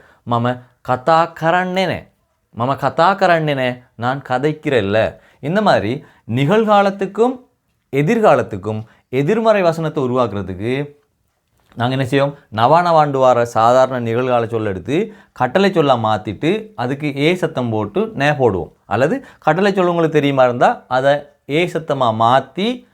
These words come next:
நே போடுவோம். இப்ப சிங்களத்துல பாத்தீங்கன்னு சொன்னா யன், கியன்னைக்கு இப்படி வரும். கி, கியன்ன. இப்ப கியன்னனே என்று சொ-, வராது. இதை ஏ சத்தமா மாத்தவணும். கியன்னே,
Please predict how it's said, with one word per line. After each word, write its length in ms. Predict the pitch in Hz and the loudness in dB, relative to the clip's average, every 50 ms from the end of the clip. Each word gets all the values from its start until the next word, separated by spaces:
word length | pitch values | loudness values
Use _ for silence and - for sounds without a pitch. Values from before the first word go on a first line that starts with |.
| _ - | _ -10
நே 160 | 143 139 143 143 | -6 -4 -2 0
போடுவோம். 400 | 123 123 107 95 87 - - _ _ _ _ _ _ _ - | 0 0 0 0 -2 -6 -8 _ _ _ _ _ _ _ -12
இப்ப 120 | 117 98 | -8 -8
சிங்களத்துல 500 | 95 - 127 139 143 139 123 127 127 123 120 | -6 -4 -2 -2 -2 0 0 0 0 0 2
பாத்தீங்கன்னு 260 | 127 127 123 123 123 | 2 2 2 0 -4
சொன்னா 320 | 117 117 123 147 180 220 - - - _ - | -6 -4 -2 -2 -2 -2 -4 -14 -20 _ -6
யன், 520 | 104 113 127 127 135 139 139 135 117 113 - - | -2 0 2 2 2 0 -2 -4 -6 -8 -2 2
கியன்னைக்கு 580 | 151 156 160 165 156 151 151 143 135 143 - | 4 6 6 4 2 0 -2 -2 -4 -4 -4
இப்படி 320 | 202 185 175 185 165 170 165 | -4 -4 -2 0 2 2 2
வரும். 340 | 160 107 92 - 101 98 _ | 2 2 -2 -6 -10 -18 _
கி, 460 | - 120 120 120 123 139 175 202 - - - _ _ _ - _ _ _ _ _ _ _ _ _ _ _ _ _ _ _ _ _ _ _ _ _ _ _ _ - - _ _ - - | -8 -4 -2 0 0 0 -2 -2 -6 -12 -20 _ _ _ -20 _ _ _ _ _ _ _ _ _ _ _ _ _ _ _ _ _ _ _ _ _ _ _ _ -20 -20 _ _ -4 0
கியன்ன. 720 | 120 117 120 113 113 113 110 117 135 151 135 101 - - _ _ _ _ _ _ _ _ | 2 4 4 4 2 2 0 0 0 0 -2 -2 -6 -12 _ _ _ _ _ _ _ _
இப்ப 180 | - 117 113 - | -10 -10 -6 0
கியன்னனே 760 | 160 175 196 220 226 226 226 233 214 190 190 185 175 156 - - | 2 4 4 4 4 2 2 0 2 2 0 0 -2 -6 -10 -10
என்று 240 | - 139 139 135 - - | -6 -6 -6 -6 -8 -6
சொ-, 40 | |
வராது. 580 | 139 131 127 120 113 104 98 107 107 110 113 113 - | -2 0 2 2 2 2 2 2 0 0 0 -2 -4
இதை 280 | 117 127 170 185 156 | -2 0 0 0 2
ஏ 140 | 131 147 160 | 2 2 2
சத்தமா 400 | 175 - - 151 151 143 147 165 170 | 0 0 -4 -4 -2 -2 0 0 0
மாத்தவணும். 580 | 147 143 143 139 - 113 98 90 87 90 - - | 2 0 0 0 0 -2 -4 -4 -4 -8 -10 -4
கியன்னே, 720 | - 123 127 127 123 123 120 120 127 143 170 208 226 233 | -2 0 2 2 2 0 -2 -2 -2 0 0 0 0 -2